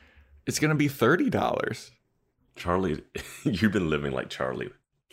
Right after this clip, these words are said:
Speaker 2: Like, I wasn't gonna
Speaker 1: Yeah.
Speaker 2: mention the trash bag behind you
Speaker 1: <laughs>
Speaker 2: on your wall.
Speaker 1: Oh, God! So, yeah.
Speaker 2: Oh, jeez.
Speaker 1: Um, so they fuck.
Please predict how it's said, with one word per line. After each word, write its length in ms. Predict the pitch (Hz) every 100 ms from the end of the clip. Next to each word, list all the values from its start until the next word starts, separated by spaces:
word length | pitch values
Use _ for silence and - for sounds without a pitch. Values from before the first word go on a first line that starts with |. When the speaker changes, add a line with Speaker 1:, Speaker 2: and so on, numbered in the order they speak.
| _
Speaker 2:
Like, 160 | 85 92
I 100 | 87
wasn't 300 | 98 101 85
gonna 120 | 78
Speaker 1:
Yeah. 80 | 101
Speaker 2:
mention 220 | 76 82
the 60 | 69
trash 360 | - 67 67 -
bag 380 | 65 60 65 - - -
behind 400 | - - 69 69
you 180 | 67 67 -
Speaker 1:
<laughs> 20 |
Speaker 2:
on 160 | - - - - - - -
your 140 | -
wall. 200 | - 539 - 523 - - - - - - - - - - - - _ - - - - - - - - -
Speaker 1:
Oh, 440 | - 117 117 107 104
God! 540 | 104 98 101 104 107 -
So, 200 | - 135
yeah. 300 | 117 98 80
Speaker 2:
Oh, 40 | - - _ _
jeez. 100 | - 113 98 95
Speaker 1:
Um, 180 | 95 98 _ _ _ _ _ _ _ _
so 160 | - 120
they 180 | 131 139
fuck. 480 | 139 92 92 -